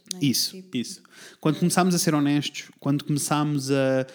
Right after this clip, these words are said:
Speaker 2: a explicar exatamente o que é que fazíamos, até de maneira detalhada, as pessoas podiam seguir as instruções e fazer elas em casa. E isso fazia com que elas nos batessem mais à porta e quisessem comunicar connosco, quisessem que fôssemos nós a fazer. Ah, e a honestidade e a transparência é o que faz toda a diferença.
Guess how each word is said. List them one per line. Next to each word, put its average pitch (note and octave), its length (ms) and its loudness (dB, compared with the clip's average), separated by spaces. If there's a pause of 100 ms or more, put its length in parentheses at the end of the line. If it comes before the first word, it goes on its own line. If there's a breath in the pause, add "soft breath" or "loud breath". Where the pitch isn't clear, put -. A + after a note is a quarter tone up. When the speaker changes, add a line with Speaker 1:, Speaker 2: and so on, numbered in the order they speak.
(260 loud breath)
Speaker 2:
a - 140 -6
explicar D3+ 440 0
exatamente D3 520 2
o - 20 -20
que D3 60 0
é C#3+ 40 0
que - 80 -8
fazíamos, C3+ 540 0
até G#3 180 2
de A3 80 4
maneira G3+ 280 6
detalhada, C3+ 400 0
as - 80 -4
pessoas A#2+ 160 -4
podiam C3 200 -2
seguir B2 220 -2
as A#2+ 100 -2
instruções B2+ 440 -4
e - 20 -4
fazer C3+ 260 -2
elas C3 280 -2
em C#3+ 60 0
casa. A2 380 -2
E A2+ 120 -6
isso - 160 -6
fazia A2+ 260 -6
com A#2+ 100 -10
que A2+ 80 -10
elas A2 140 -4
nos A2+ 120 -10
batessem A2+ 340 -8
mais A2 160 -8
à G#2 60 -10
porta - 240 -10
e - 20 -14
quisessem G#2 340 -8
comunicar A#2 300 -10
connosco, A3+ 420 -2 (400 loud breath)
quisessem C#3 260 0
que A2+ 60 -10
fôssemos A#2+ 320 -2
nós A2+ 180 -2
a A#2 40 -4
fazer. F3 400 0 (360 loud breath)
Ah, B2+ 440 -4
e C#3+ 160 0
a C#3 60 2
honestidade D3+ 1080 2
e C3+ 140 0
a C3 60 2
transparência C#3+ 1000 0 (140)
é C#3+ 80 -6
o C3+ 80 -2
que C3+ 100 -16
faz C#3+ 460 -4
toda F#3 260 2
a - 20 2
diferença. C#3+ 400 -2